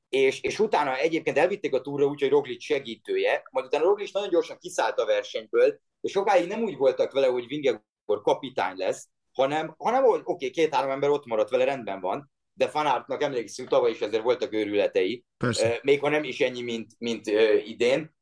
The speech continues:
Speaker 1: És, és utána hirtelen belejött a kapitányi szerepbe. Hozzáteszem, kijöttek azóta információk, mondjuk, hogy tavaly hogy nézett ki, miután Roglic hazament, hogy minden nap, minden este és reggel telefonon kommunikált Vingegaardral, és taktikai tanácsokat osztott neki. Ö, azért Roglic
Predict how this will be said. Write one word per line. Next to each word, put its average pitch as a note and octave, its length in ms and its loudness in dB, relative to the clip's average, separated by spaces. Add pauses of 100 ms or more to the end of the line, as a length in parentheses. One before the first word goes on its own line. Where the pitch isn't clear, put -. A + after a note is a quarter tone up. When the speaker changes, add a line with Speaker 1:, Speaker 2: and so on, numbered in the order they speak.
(380)
Speaker 1:
És, A#3+ 280 -4
és B3 180 0
utána A3+ 180 2
hirtelen G3+ 480 2
belejött D3 380 4
a C3 60 -8
kapitányi C3 480 -4
szerepbe. B2+ 320 0
Hozzáteszem, C#3+ 680 -2
kijöttek D3 520 0
azóta A#2+ 380 -4
információk, A#2+ 720 -4
mondjuk, A#2 220 -14
hogy A#2+ 100 -6
tavaly A2+ 360 0
hogy A2 180 -6
nézett G#2+ 380 -6
ki, A2+ 80 -20
miután A2+ 240 -4
Roglic A#2+ 280 -2
hazament, G#2+ 480 -4 (300)
hogy A#2+ 140 0
minden B2+ 320 0
nap, B2 260 -2
minden C3 280 -2
este A#2+ 300 0
és G#2+ 140 -4
reggel A2+ 320 0
telefonon F#2 600 -2 (240)
kommunikált G2+ 540 0
Vingegaardral, A2 500 2
és G2+ 120 -2
taktikai A2+ 400 0
tanácsokat G2 500 -2
osztott G#2 340 0
neki. F#2 440 -4 (380)
Ö, A2+ 200 2 (220)
azért B2 160 2
Roglic C3+ 340 0